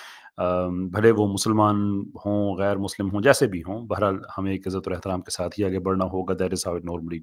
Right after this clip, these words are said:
goes। In the meantime, मैं कुछ, अ, थोड़े-थोड़े मैं comments देखना चाहूँगा। अ, एक particular comment है, उसको अवॉइड करते हुए, मैंने उसको पढ़ा बड़े गौर से,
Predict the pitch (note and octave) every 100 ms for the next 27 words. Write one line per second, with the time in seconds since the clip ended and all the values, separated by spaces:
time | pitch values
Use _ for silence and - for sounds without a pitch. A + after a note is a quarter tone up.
0 | G#2 G#2+ - - - - - _ A#2 C3+
1 | D#3+ C#3+ C3+ B2+ B2 A#2+ - B2 A2 A2
2 | G#2+ A2 A2 - E3+ C3 - G#2 G2 G2+
3 | F#2 G2+ G#2 G#2 G2+ G#2+ G2+ G2+ G2+ G2+
4 | G2+ G2+ _ G2 F#2+ F#2+ F#2 - - F2+
5 | _ - C3+ C3+ - - B2+ D3 C#3 A#2+
6 | A2 A2 G#2 G#2+ A2+ G#2 F#2 G2 F2 E2
7 | - E2 F#2+ G2+ G#2 G2 - A2+ G#2+ G#2+
8 | G2 A2+ A2+ G#2 G2+ F2+ A2+ A2+ G#2